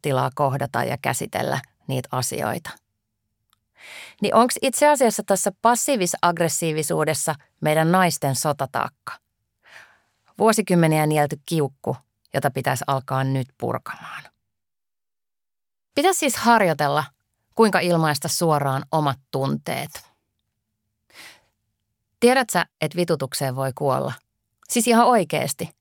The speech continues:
Sit on tutkimuksiakin, että vihan tukahduttaminen sairastuttaa. Eikä ole sattumaa, että just naiset sairastuu miehiä enemmän autoimmuunisairauksiin,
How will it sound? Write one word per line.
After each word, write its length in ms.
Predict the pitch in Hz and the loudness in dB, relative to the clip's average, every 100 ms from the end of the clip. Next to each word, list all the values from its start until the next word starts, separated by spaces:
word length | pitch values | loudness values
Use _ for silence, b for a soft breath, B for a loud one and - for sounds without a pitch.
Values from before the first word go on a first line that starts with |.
| _ b b b | _ b b b
Sit 240 | - 285 | -4 0
on 100 | 302 | 2
tutkimuksiakin, 960 | 294 294 - 185 147 - 151 143 151 151 | 2 0 2 2 0 -2 -2 -2 -4 -2
että 180 | 175 165 - 190 | -2 -4 -4 2
vihan 300 | 226 220 180 | 4 4 2
tukahduttaminen 800 | 175 160 143 139 - 135 139 143 | -2 -2 -2 -6 -4 -2 0 0
sairastuttaa. 840 | 160 135 143 - 165 _ - 160 - _ _ _ _ _ _ _ - | 0 0 -2 -8 -12 _ -4 -4 -6 _ _ _ _ _ _ _ 0
Eikä 220 | 220 226 | 2 4
ole 60 | 196 | 2
sattumaa, 720 | - 202 - 170 151 143 139 | 2 -2 0 0 2 2 0
että 180 | 165 165 | -4 -2
just 200 | 185 - | -2 0
naiset 540 | 196 220 220 175 139 - | 2 4 4 0 -6 -10
sairastuu 540 | - 156 143 131 - 147 | -2 0 0 -2 -2 0
miehiä 440 | 170 165 139 135 | 2 2 0 0
enemmän 400 | 147 143 143 147 - | 0 0 0 -2 0
autoimmuunisairauksiin, 1500 | 160 165 - 139 131 131 139 151 139 131 131 135 - 147 147 | 0 0 -2 -2 -2 -2 -2 -2 -2 -2 -4 -4 -6 -4 -6